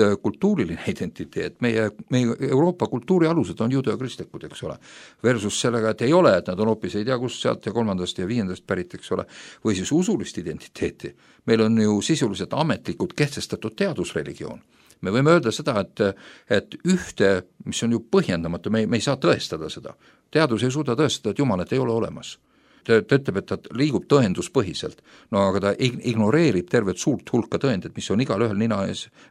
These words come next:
vedenemas, selles mõttes ta on, ta on, äh, minu meelest vägagi kallutatud versus siis, ütleme, äh, see, mida on siis loomine, eks ole, mis on palju nagu realistlikum ja mille kohta üha rohkem ja rohkem tõendeid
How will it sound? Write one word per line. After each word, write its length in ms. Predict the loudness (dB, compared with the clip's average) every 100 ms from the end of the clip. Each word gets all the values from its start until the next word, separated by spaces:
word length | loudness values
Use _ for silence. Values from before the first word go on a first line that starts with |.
| -2
vedenemas, 440 | -2 -2 -6 -6
selles 180 | -4 -4
mõttes 280 | -8 -8 -8
ta 140 | -6 -6
on, 80 | -8 -20 -14 -6
ta 140 | -2
on, 120 | -2 -2
äh, 140 | -2 0
minu 160 | 0 0
meelest 340 | -2 -6 -4
vägagi 320 | 0 0 -2 -2
kallutatud 600 | -2 -4 -8 -10 -12 -14 _
versus 380 | -4 -2 -4 -8 -6
siis, 180 | -6 -6 -2 -4
ütleme, 320 | -2 -4 -2 -4 -10 -20 _ _ -6
äh, 320 | -4 -2 -4 -4
see, 220 | 0 0
mida 220 | 0 -2 -2
on 100 | -2
siis 220 | -6 -8 -4
loomine, 480 | 0 0 -2 -8 -14 -16
eks 180 | -12 -12
ole, 140 | -12 -16 _ _ _
mis 160 | -8 -6 -4
on 180 | -4 -2
palju 640 | -2 0 0 0 -2 -6 -8
nagu 260 | -6 -4 -4 -4 -6 -6 -4
realistlikum 720 | -2 0 -4 -6 -14 -12 -12 -10
ja 100 | -8
mille 220 | -6 -4
kohta 280 | -6 -6 -6
üha 120 | -4
rohkem 260 | -6 -6 -6
ja 80 |
rohkem 220 | -4 -6 -4
tõendeid 480 | -4 -4 -8 -14